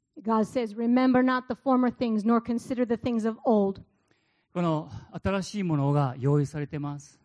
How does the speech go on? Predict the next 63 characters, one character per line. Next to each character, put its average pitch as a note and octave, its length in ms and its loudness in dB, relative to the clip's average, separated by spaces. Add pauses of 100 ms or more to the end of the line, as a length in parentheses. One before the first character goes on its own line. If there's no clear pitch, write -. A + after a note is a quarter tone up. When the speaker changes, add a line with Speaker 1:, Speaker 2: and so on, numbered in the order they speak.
(420)
Speaker 2:
そ - 120 -10
れ D3+ 100 -2
が C#3+ 160 0
見 D#3 280 -2
る F#3 80 0
よ E3+ 160 2
う C3+ 60 0
に C3+ 100 -2
進 B2+ 300 -12
め C#3 60 -6
ら C3+ 80 -6
れ C3+ 60 -8
て C#3 120 -12
い C3 40 -10
ま B2+ 180 -14
す。 - 140 -20 (460)
Speaker 1:
God A#3+ 260 8
is A3+ 140 4
planning B3+ 460 0
something A#3+ 480 0
new, C4+ 280 6
and B3 160 0
he's, A3+ 300 -2
he's A#3+ 300 -2
telling A#3 340 -2
us, - 220 -8 (180)
"Behold, A#3+ 480 6
see A#3+ 360 -4
it." - 80 -14 (180)
Speaker 2:
で F3+ 100 -6
も E3+ 120 -4
そ G3+ 120 -14
の G3+ 120 -8
言 F#3+ 120 -10 (100)
葉 G3+ 120 -4
の F#3 100 -6
前 G3+ 240 -4
に F3+ 120 -6
来 - 120 -10
る D3 60 -4
の、 C#3 120 -4
一 C3+ 160 -10
番 G#3+ 220 -6
最 G3+ 180 -8
初 F3 100 -10
は E3+ 80 -8
こ - 180 -8
の G3+ 100 -6
言 G3 120 -10 (120)
葉 G3+ 120 -6
か E3+ 100 -8
ら B2+ 80 -6
始 A2+ 160 -10
ま A#2 100 -4
る A#2+ 60 -6
ん - 20 -8
で G#2 80 -14
す G2 80 -18
ね。 D#3+ 300 -4
Speaker 1:
But A#3 80 -8
Speaker 2:
先 A#3+ 320 -2
の-、 A#3+ 140 0
Speaker 1:
actually, A3 80 -4